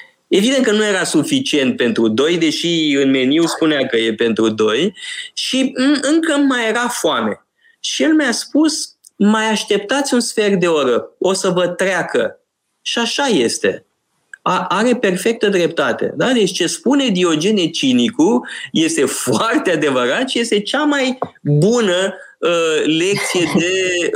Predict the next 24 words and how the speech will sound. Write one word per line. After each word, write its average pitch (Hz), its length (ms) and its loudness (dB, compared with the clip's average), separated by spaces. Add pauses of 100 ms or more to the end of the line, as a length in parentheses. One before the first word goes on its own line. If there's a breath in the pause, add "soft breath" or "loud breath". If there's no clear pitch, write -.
uh, 165 220 2
dietă. 131 720 0
Mie 196 220 2
nu-mi 240 320 2
plac 208 400 -2
dieteticienii, 165 1040 0
pentru 135 300 0
că 147 120 0 (160)
îți 143 200 0
spun 220 360 -2
tot 175 260 -2
felul 196 260 2
de 156 100 2
lucruri 185 600 0 (240)
imposibil 185 840 2
de 156 120 0
practicat. 151 760 -2
Să 190 100 0
mănânci 190 360 0
de 165 80 0
nu 175 140 2
știu 156 200 0
câte 143 280 0
ori, 160 440 2